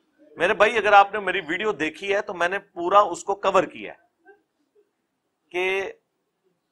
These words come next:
प्रैक्टिकली इस वक्त जो इस तरह की जो छुपी दोस्ती है ना, चाहे वो मियां बीवी की भी है, एक्स-, इस एक्सट्रीम को पहुंच जाए ना,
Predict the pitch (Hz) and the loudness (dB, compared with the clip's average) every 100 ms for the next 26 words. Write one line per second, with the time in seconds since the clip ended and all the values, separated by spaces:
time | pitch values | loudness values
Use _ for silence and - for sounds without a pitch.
0 | _ 269 _ _ _ _ _ _ _ _ | _ _ _ _ _ _ _ _ _ _
1 | _ _ _ _ _ _ _ _ _ _ | _ _ _ _ _ _ _ _ _ _
2 | _ _ _ _ _ _ _ _ _ _ | _ _ _ _ _ _ _ _ _ _
3 | _ _ 175 185 226 233 226 233 226 208 | _ _ 2 2 0 -2 -2 -4 -6 -4
4 | 196 226 180 214 214 _ _ _ _ _ | -2 -2 2 0 0 _ _ _ _ _
5 | 190 - 220 226 220 226 208 208 202 - | -10 -8 0 0 0 -2 0 0 -2 -6
6 | 180 208 165 160 160 208 190 165 185 - | -6 -6 -4 -6 -6 -4 -4 -4 -6 0
7 | 175 175 180 147 180 202 202 170 156 135 | 0 0 -2 -4 -4 -4 -4 -6 -8 -8
8 | 123 92 78 _ _ _ _ _ - 175 | -10 -14 -18 _ _ _ _ _ 2 2
9 | - - _ 247 233 - - 202 - 196 | 2 -12 _ -8 -6 -4 -2 -4 -4 -6
10 | 196 196 202 202 180 156 180 160 - | -2 -2 -2 -2 -2 -2 -2 -4 -6